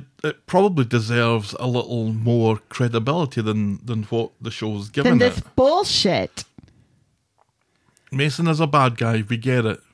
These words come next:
Speaker 1: Why is he a bad guy? Nobody knows. Does it matter? Well, the show doesn't seem to think so.
Speaker 2: No.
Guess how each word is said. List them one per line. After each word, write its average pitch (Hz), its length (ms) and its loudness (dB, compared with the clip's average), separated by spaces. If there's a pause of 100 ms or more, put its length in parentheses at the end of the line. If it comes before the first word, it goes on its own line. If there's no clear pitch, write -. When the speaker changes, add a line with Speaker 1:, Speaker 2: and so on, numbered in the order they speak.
(120)
Speaker 1:
Why 151 180 4
is 196 120 2
he 208 80 2
a 190 60 4
bad 196 300 0
guy? 190 340 6
Nobody 127 380 4
knows. 95 320 2
Does 117 200 0
it 104 80 -2
matter? 175 380 2
Well, 143 240 4
the 139 80 2
show 147 180 0
doesn't 127 280 -2
seem 123 180 -4
to 104 80 -6
think 104 260 -4
so. - 280 -8
Speaker 2:
No. 214 400 2